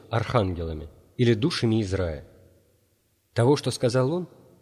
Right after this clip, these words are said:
не скажешь о самых достойных наших знакомых. Особенно же странно это читать, если мы вспомним, что мы доподлинно знаем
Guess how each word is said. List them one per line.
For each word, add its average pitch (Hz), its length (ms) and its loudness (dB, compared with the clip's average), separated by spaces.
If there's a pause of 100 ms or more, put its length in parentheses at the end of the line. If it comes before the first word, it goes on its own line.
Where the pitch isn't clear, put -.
(200)
не 120 120 4
скажешь 139 400 0
о 123 40 -2
самых 139 300 2
достойных 131 500 0
наших 127 260 -4
знакомых. 104 600 -4 (1080)
Особенно 135 360 2
же 98 100 -2
странно 98 400 0
это 90 180 -4
читать, 139 440 -6 (240)
если 104 300 0
мы 101 120 2
вспомним, 127 560 -2 (280)
что - 260 2
мы 98 120 2
доподлинно 92 560 -2
знаем 110 400 0